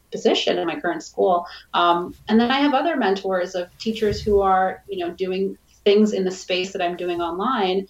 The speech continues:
who are just a little bit more ahead of me. And I kind of go to them and, you know, run ideas by them or ask them for feedback or ask questions to kind of make sure that I'm s-, always growing myself.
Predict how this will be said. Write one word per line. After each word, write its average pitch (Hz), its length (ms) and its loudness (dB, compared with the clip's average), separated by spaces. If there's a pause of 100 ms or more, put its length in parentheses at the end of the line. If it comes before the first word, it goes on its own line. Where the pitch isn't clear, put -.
(260)
who 202 120 8
are 190 120 4
just - 260 -10
a 202 60 -8
little 190 180 -2
bit 185 200 -4
more 170 180 -2
ahead 175 220 -4
of 170 120 -8
me. 185 320 -2
And 165 120 -6
I 151 100 -6
kind 165 180 -8
of 151 100 -12
go 156 260 -2
to - 180 -16
them 160 360 -2
and, - 260 -12
you 165 160 -10
know, - 160 -10 (280)
run 175 200 2
ideas 202 520 0
by 180 220 -2
them 160 320 -4
or 151 220 -6
ask 190 220 -6
them 185 140 -8
for 190 180 -6
feedback 214 420 0
or - 80 -2
ask - 240 -6
questions 185 680 -8
to - 160 -14
kind 170 140 -4
of 170 60 -4
make 156 120 -4
sure 165 240 -2
that 151 320 -2 (220)
I'm 160 140 -2
s-, - 220 -10
always 165 340 0
growing 156 340 -4
myself. 147 600 -4